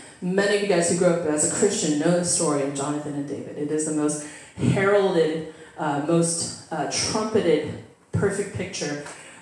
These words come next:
of friendship, uh, godly friendship. Um, and so, uh, Jonathan was supposed to be the crown prince.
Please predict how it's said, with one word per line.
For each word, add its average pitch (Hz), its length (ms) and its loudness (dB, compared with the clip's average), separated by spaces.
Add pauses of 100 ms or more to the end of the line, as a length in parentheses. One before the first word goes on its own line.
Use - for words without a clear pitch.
of 151 280 -2
friendship, - 640 -6 (380)
uh, 165 140 -6
godly 165 460 0
friendship. 147 540 -10 (540)
Um, 127 420 -8 (500)
and 190 160 0
so, 185 380 4 (680)
uh, 151 380 2 (300)
Jonathan 214 960 2
was 190 240 4 (180)
supposed 196 300 2
to 175 80 -4
be 175 80 4
the 160 100 0
crown 139 360 -4
prince. - 680 -4